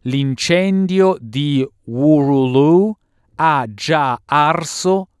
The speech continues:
quasi diecimila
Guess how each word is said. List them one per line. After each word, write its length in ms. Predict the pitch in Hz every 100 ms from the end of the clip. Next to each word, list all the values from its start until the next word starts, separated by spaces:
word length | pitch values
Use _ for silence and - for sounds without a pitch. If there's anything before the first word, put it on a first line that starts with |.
| _ _
quasi 760 | - 147 139 120 104 107 101 -
diecimila 1400 | 107 110 143 185 156 - 135 120 139 175 180 185 190